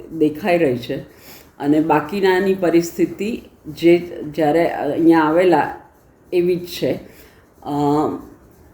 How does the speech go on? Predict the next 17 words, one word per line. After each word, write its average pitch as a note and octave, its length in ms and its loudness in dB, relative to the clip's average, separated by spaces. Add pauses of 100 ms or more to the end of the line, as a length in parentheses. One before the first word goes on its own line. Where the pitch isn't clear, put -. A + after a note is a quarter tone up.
(920)
બાકી E3 640 0 (640)
બધાને E3 1700 0 (100)
ટ્રીટમેન્ટ E3 540 0
ચાલુ D#3+ 320 4
છે. - 220 -12 (420)
એવું G#3+ 280 -2
કહેવું F#3+ 420 -2 (800)
શક્ય A3+ 340 0
નથી, G3+ 300 -2
કારણ F3 380 -4
કે F#3+ 140 -6
દરેક E3+ 460 -2
દર્દીને F#3 460 -2
દવાનો F3 460 0
કેવો F#3+ 360 -2
રિસ્પોન્સ G3 540 -2
આવશે F#3+ 420 -4